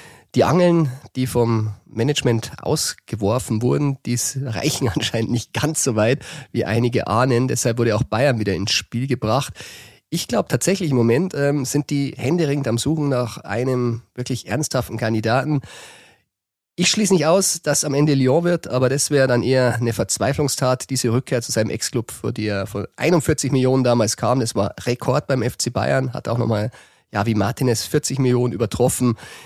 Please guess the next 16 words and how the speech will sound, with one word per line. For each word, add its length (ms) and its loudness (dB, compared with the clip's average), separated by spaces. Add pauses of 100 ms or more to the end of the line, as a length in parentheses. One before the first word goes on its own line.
(120)
Ich 200 -4
sag, 400 -2
da 640 0
werden 220 0
die 100 -4
alten 240 0
Kontakte 420 -4
nochmal 220 2
ein 100 -4
bisschen 380 0
benutzt, 560 0
um, 260 0
äh, 40 2
ein 400 0
bisschen 560 0 (340)
Feuer 680 4